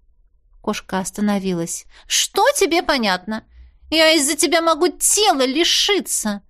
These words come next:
Вот скажешь что-нибудь не то, и всё, прощай, красотка Велларс». «Ты тело, а я жизни», спокойно ответила я. «Поверь, мне не меньше, чем тебе выгодно сохранить всё в тайне». Кошачий носик дёрнулся, она задумалась.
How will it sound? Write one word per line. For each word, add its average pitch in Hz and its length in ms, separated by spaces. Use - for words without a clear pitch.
Вот 285 200
скажешь 262 400
что-нибудь 247 460
не 285 100
то, 302 160
и 381 80
всё, - 420
прощай, 381 580
красотка 403 580
Велларс». 370 760
«Ты 339 140
тело, 233 500
а 202 120
я 349 180
жизни», 320 520
спокойно 196 580
ответила 185 500
я. 175 340
«Поверь, 277 460
мне 277 240
не 277 140
меньше, 262 300
чем 294 220
тебе 233 320
выгодно 214 440
сохранить 240 540
всё - 160
в 233 80
тайне». 185 520
Кошачий 247 480
носик 220 400
дёрнулся, 240 640
она 202 300
задумалась. 190 840